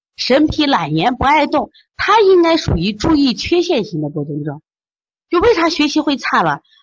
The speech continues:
你看我们一节课现在一般是四十分到四十五分钟，这个孩子的注意集中时间就五到十分钟，他过了时间他就没有这注意力了，这他是一个障碍。其实在西医里叫注意力缺陷障碍症，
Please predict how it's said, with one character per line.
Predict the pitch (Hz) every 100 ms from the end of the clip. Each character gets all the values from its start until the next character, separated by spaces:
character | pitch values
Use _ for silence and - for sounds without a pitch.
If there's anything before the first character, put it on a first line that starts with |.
| _ _ _
你 | 302
看 | 392 381
我 |
们 | 247 302
一 | 339
节 | 254 240
课 | 262
现 | 277
在 | 247
一 | 254
般 | 247
是 | 247
四 | 240 302
十 | 220
分 | 220
到 | 226
四 | 208 226
十 | 226
五 | 202
分 | 156 180
钟， | 185 196 - _ _ _
这 | - 480
个 | 392
孩 | - 247
子 | 269
的 | 233
注 | - 311
意 | 285 285
集 | 269
中 | 240
时 | 233
间 | 233
就 | 320
五 | 208 151
到 | 190
十 | 196 233
分 | 240 262
钟， | 277 285 _ _ _ _
他 | - 392
过 | 466
了 | 427
时 | 269 -
间 | 269
他 | 277
就 | 262
没 | 226 247
有 | 285
这 | 220
注 | 220
意 | 262
力 | 277 285
了， | 165
这 | 165
他 | 285 -
是 | 339
一 | 285
个 | 302
障 | 330 311
碍。 | 330 269 - _ _ _ -
其 | - 330
实 |
在 | 285 226
西 | 214 254
医 | 262
里 | 202
叫 | 185 175
注 | 175 349 302
意 | 277 294 233
力 | 208 339 262 - _ _
缺 | - - 320 330
陷 | 320 277 175
障 | 175 330 277
碍 | 302 175
症， | 185 139